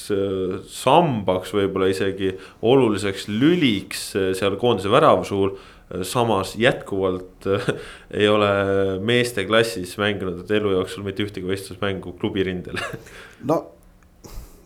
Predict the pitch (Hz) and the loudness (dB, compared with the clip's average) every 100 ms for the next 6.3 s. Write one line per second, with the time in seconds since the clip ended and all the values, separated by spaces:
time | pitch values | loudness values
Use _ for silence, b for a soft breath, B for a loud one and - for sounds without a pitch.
0 | - 147 147 160 139 127 135 113 107 123 | -10 0 4 8 8 8 6 6 4 6
1 | 123 120 120 117 113 - - 170 175 - | 6 6 4 0 -2 -2 8 8 6 -6
2 | - - 104 156 120 104 113 101 95 143 | -14 -8 2 4 4 2 -2 -2 2 2
3 | 127 120 131 113 104 104 127 110 123 104 | 4 2 0 0 0 2 2 2 2 0
4 | 76 - - - _ _ _ _ - 92 | -4 -10 -16 -20 _ _ _ _ -14 -12
5 | 131 - 160 139 139 139 147 156 151 131 | -8 0 4 4 2 0 4 8 8 10
6 | 151 160 160 | 12 12 12